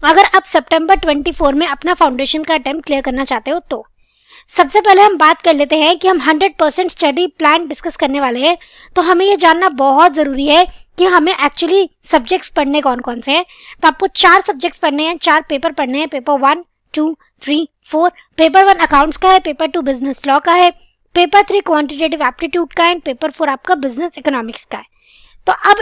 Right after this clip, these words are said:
इन चारों को आपको क्या करना है? क्या चारों को एक साथ पढ़ना है? जी नहीं, आपको दो सब्जेक्ट एक बार में लेके चलने हैं, चारों सब्जेक्ट एक बार में नहीं लेने हैं। और कोशिश करना है कि it is suggested कि आप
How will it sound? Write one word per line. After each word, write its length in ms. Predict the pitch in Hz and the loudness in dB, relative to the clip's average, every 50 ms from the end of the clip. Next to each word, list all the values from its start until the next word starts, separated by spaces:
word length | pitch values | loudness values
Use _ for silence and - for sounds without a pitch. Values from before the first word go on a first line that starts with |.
| - - | 0 0
इन 180 | 440 427 453 427 - | 0 2 0 0 -2
चारों 400 | - - 392 320 302 294 320 359 | 0 4 4 6 6 6 4 2
को 360 | 349 - 311 269 254 285 - _ - | 0 0 -2 0 0 0 -4 _ 0
आपको 260 | 285 302 294 - 403 392 | 0 0 0 0 -4 -2
क्या 220 | - - 370 349 | 0 2 0 2
करना 280 | 359 370 339 285 285 302 | 2 2 0 0 2 0
है? 120 | 320 359 | 0 0
क्या 160 | - - 339 | 0 0 0
चारों 300 | 320 - 320 262 262 311 | 2 4 2 4 2 2
को 80 | 285 339 | -2 -2
एक 120 | 320 - | -4 0
साथ 120 | - 370 311 | 0 -2 0
पढ़ना 280 | - - 370 370 381 | 2 0 0 0 0
है? 100 | 359 302 | -2 -4
जी 160 | 247 - 294 | -4 -4 -4
नहीं, 220 | 269 254 226 226 233 _ _ _ _ _ _ _ _ _ _ _ _ _ _ - | -4 -4 -6 -8 -12 _ _ _ _ _ _ _ _ _ _ _ _ _ _ 0
आपको 480 | 359 370 415 403 392 - - 349 349 349 | 2 4 4 2 0 -2 -2 0 0 0
दो 260 | 262 240 339 392 392 | 0 2 2 2 4
सब्जेक्ट 440 | - 415 311 247 302 349 349 - - | 4 2 0 2 2 0 0 2 -4
एक 140 | 311 254 | -4 -2
बार 160 | 240 302 294 294 | 0 0 0 0
में 120 | 320 349 | 0 0
लेके 220 | 311 277 240 - | 0 0 0 -2
चलने 300 | 285 - 254 226 214 220 | -4 -4 -4 -4 -6 -8
हैं, 140 | 240 233 226 - _ _ _ - | -8 -10 -12 -12 _ _ _ 0
चारों 260 | - 320 311 311 349 | 2 4 4 4 2
सब्जेक्ट 400 | - 381 320 269 320 330 285 302 | 0 -2 -4 0 -2 -2 -2 -2
एक 120 | 311 254 | -6 -2
बार 160 | 262 311 330 | 0 0 0
में 100 | 320 381 | 0 0
नहीं 320 | 370 320 277 277 262 294 320 | 0 0 0 0 2 2 2
लेने 240 | 294 262 240 247 247 | 2 0 0 -2 -2
हैं। 260 | 269 277 320 381 370 _ _ _ _ _ _ _ _ _ _ _ - | 0 0 0 0 0 _ _ _ _ _ _ _ _ _ _ _ 2
और 120 | 349 381 | 2 2
कोशिश 360 | 381 - 359 349 - 392 - | 4 2 -2 -2 0 -2 0
करना 200 | - 415 359 359 | 2 2 2 2
है 60 | 370 359 | 2 2
कि 120 | - 403 | 0 0
it 100 | - - | 0 0
is 120 | 381 - | -6 -6
suggested 520 | - 339 269 302 311 - - - 370 370 - | -4 -2 0 0 0 0 -2 -4 -4 -2 2
कि 60 | 392 | 4
आप 180 | 392 381 381 | 4 4 2